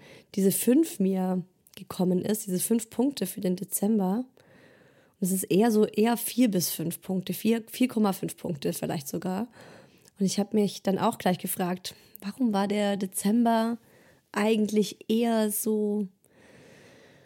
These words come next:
ja, ne, einfach so, wenn ich drüber nachdenk, dann ist es so,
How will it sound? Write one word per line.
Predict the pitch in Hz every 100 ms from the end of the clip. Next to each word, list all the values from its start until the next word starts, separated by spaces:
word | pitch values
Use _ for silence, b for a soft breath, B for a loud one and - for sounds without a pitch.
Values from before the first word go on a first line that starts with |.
| b b _ _ -
ja, | 202 196 220 285 170
ne, | 185 240 269
einfach | - 277 320
so, | 254 262 262 262 - 202 196 B
wenn | 240
ich | 240
drüber | - 240
nachdenk, | 226 247 277 262 262 262 -
dann | 247 240
ist | 240 -
es | 226 -
so, | 226 214 220